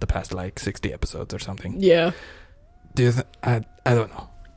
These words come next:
Speaker 1: Do you think that might be worth it?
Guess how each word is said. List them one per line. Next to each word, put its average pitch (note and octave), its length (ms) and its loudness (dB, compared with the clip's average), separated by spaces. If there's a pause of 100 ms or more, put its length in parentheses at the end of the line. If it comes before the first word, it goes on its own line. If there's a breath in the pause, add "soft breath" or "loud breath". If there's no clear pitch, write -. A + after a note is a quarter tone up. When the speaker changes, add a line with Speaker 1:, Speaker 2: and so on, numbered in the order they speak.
(500)
Speaker 1:
Do G#2+ 100 -2
you G#2 60 -2
think A2 240 -4
that G#2+ 120 0
might A2 200 2
be G#2+ 260 0 (1500)
worth D#3 300 4
it? - 380 0